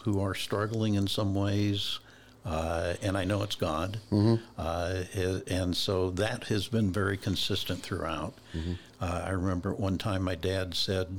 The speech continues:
Speaker 1: I was just plain naive, uh, but that was okay, you know, because, uh, I really had a heart and, and
Speaker 2: Absolutely.
Speaker 1: followed it. Uh, <clears throat> and I, I think other than that, the f-, longer I've walked with the Lord, the more I've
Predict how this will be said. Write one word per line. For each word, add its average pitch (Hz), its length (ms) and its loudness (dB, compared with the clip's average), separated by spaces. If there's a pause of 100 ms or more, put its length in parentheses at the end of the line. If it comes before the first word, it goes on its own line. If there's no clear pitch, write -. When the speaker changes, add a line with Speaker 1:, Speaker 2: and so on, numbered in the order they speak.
(140)
Speaker 1:
I 95 120 -2
was 87 100 -6
just 87 180 -6
plain 90 280 -2
naive, 87 600 -4 (600)
uh, 107 60 -2
but 107 100 -2
that 110 120 -4
was 101 160 0
okay, - 360 -6 (160)
you 107 80 0
know, 92 120 0
because, 92 600 -4
uh, 87 220 -4 (360)
I 120 40 2
really 98 400 4 (280)
had 104 160 -2
a 92 60 -2
heart 98 300 -2 (260)
and, 92 420 -2
and 107 100 0
Speaker 2:
Absolutely. 104 380 4
Speaker 1:
followed 92 220 2
it. 110 140 0 (760)
Uh, 90 560 0 (360)
<clears throat> - 0 - (200)
and 101 160 2
I, 104 180 -2
I 101 140 -2
think 127 340 0
other 123 340 4
than 90 160 2
that, 98 420 0
the 98 220 2
f-, - 200 -6
longer 101 640 2
I've 98 180 0
walked 95 420 0
with 92 140 -2
the 92 160 -2
Lord, 104 460 0 (580)
the 104 140 2
more 104 280 4
I've 98 280 0